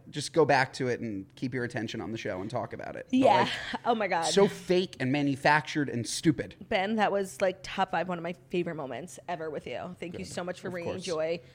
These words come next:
Speaker 2: to millions of toasters,
Speaker 1: Of course.
Speaker 2: including, but not limited to, Kylie Jenner. I,
Speaker 1: <laughs>
Speaker 2: I told Ben.
Speaker 1: Yeah.
Speaker 2: Um,
Speaker 1: I'm sorry. That's not nature.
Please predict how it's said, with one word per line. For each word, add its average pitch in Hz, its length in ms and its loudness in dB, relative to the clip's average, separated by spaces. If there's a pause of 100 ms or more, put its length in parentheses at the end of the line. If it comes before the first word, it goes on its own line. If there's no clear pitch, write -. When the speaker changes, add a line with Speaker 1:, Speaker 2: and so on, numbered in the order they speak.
(140)
Speaker 2:
to 208 100 -8
millions 170 460 -8
of 170 60 -14
toasters, - 480 -8
Speaker 1:
Of - 60 -20
course. 233 160 -4
Speaker 2:
including, 202 520 -2 (360)
but 202 100 0
not 185 180 0
limited 160 440 -4
to, 180 80 -10
Kylie 160 320 -4
Jenner. 113 360 -8 (360)
I, 214 200 6 (220)
Speaker 1:
<laughs> 262 300 4
Speaker 2:
I 233 120 8
told 269 360 2
Ben. 175 380 2
Speaker 1:
Yeah. 127 180 -6 (360)
Speaker 2:
Um, 196 640 0
Speaker 1:
I'm 170 120 2
sorry. 117 280 0
That's 170 280 4
not 151 220 4
nature. 117 440 -6